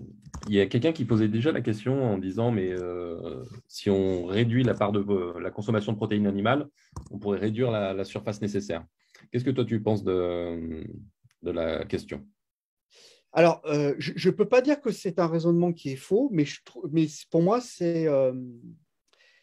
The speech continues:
Speaker 2: c'est se, c'est, c'est un peu se tromper, en fait, de, d'objectif. J-, j-, j'ai fait
Speaker 1: Mhm.
Speaker 2: le calcul suivant.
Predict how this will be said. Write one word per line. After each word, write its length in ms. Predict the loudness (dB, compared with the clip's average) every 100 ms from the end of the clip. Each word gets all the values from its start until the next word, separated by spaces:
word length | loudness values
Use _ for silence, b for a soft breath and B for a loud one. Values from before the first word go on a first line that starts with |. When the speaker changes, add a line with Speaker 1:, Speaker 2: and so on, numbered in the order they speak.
| b b _
Speaker 2:
c'est 280 | -20 -6 -6
se, 200 | 0 0 0 -8
c'est, 480 | -6 0 0 0
c'est 400 | -4 -2 -2 -2 -8 _
un 100 | -2
peu 220 | 2 0
se 160 | 0 -4
tromper, 440 | -4 -6 -2 0
en 120 | 0 0
fait, 320 | -2 -4 -2
de, 360 | -2 0 0
d'objectif. 640 | 0 -2 -2 -8 -10 -20 _
J-, 140 | -20 -20 -18
j-, 140 | -14
j'ai 160 | -2 2
fait 120 | 2
Speaker 1:
Mhm. 60 | 2
Speaker 2:
le 40 |
calcul 360 | -2 -6 -6 -8
suivant. 420 | -4 -4 -4